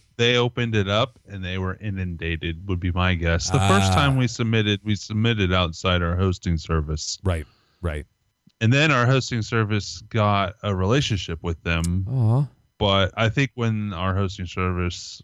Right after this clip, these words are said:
Speaker 1: got a relationship with them, everybody else on that hosting service submitted.
Speaker 2: Yeah,
Speaker 1: So
Speaker 2: yeah. They're like,
Speaker 1: it's
Speaker 2: "I'm
Speaker 1: just
Speaker 2: doing it."
Speaker 1: they had to take their time.
Speaker 2: That makes sense. Well, it took, took a while,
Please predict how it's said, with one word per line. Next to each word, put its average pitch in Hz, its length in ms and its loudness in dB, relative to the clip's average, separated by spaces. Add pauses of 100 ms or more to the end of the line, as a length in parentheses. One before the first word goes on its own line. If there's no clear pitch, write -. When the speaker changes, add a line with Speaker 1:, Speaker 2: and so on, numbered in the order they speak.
Speaker 1:
got 90 220 0
a 87 40 -2
relationship 85 680 -2
with 82 160 -4
them, 85 380 2 (120)
everybody 101 500 2
else 107 340 0
on 85 180 -6
that 80 180 -4
hosting 85 320 -4
service 82 380 -2
submitted. 87 440 0
Speaker 2:
Yeah, 87 260 2
Speaker 1:
So 90 120 4
Speaker 2:
yeah. 76 180 0 (100)
They're 92 140 0
like, 92 180 0
Speaker 1:
it's 95 60 -2
Speaker 2:
"I'm 120 40 -2
Speaker 1:
just 127 100 -2
Speaker 2:
doing 135 180 6
it." 139 120 -2
Speaker 1:
they 107 80 4
had 101 200 2
to 90 60 0
take 90 260 -2
their 87 100 -6
time. 82 260 0 (380)
Speaker 2:
That 69 160 -8
makes 101 200 -14
sense. - 320 -14 (720)
Well, 95 140 0
it 92 100 0
took, 123 220 4 (800)
took 123 200 2
a 147 40 4
while, 131 640 0